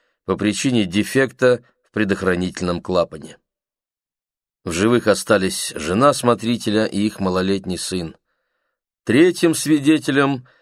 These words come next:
оказался шеф-повар Оверлука Ричард Холлоран, который временно оставил свою сезонную работу в штате Флорида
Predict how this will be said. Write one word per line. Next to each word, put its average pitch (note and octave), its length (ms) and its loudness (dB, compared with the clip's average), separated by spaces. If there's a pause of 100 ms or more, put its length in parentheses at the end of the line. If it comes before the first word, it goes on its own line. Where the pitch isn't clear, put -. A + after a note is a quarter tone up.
(220)
оказался C3 600 6
шеф-повар D3+ 840 4
Оверлука B2+ 800 4
Ричард B2+ 540 0
Холлоран, G2+ 840 2 (500)
который A2+ 340 4
временно A#2+ 600 4
оставил A#2 500 2
свою G#2 340 0
сезонную G2+ 580 2
работу G2+ 440 2
в - 80 -6
штате G2+ 380 0
Флорида C3 640 0